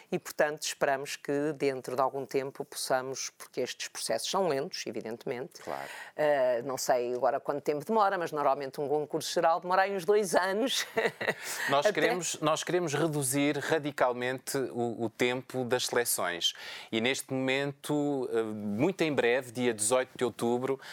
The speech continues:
Speaker 2: vamos apresentar nós, epso, uma proposta, ah, ao, à, ao nosso Conselho de Administração, que é constituído pelos diretores-gerais de recursos humanos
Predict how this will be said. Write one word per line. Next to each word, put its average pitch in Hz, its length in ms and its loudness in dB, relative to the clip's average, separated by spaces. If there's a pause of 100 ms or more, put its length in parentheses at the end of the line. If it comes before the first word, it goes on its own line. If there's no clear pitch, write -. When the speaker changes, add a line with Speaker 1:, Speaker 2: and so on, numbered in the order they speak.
(180)
Speaker 2:
vamos 120 320 2
apresentar 117 580 2
nós, 113 300 2
epso, 117 380 2
uma 110 160 0
proposta, 104 720 0 (320)
ah, 95 800 2
ao, 90 180 2
à, 98 180 2 (160)
ao 104 160 0
nosso 123 240 2
Conselho 131 460 2
de 123 80 0
Administração, 113 800 0
que 123 100 0
é 101 40 2
constituído 113 760 0
pelos 98 240 0
diretores-gerais 101 800 0
de - 100 -10
recursos - 440 -2
humanos 107 380 0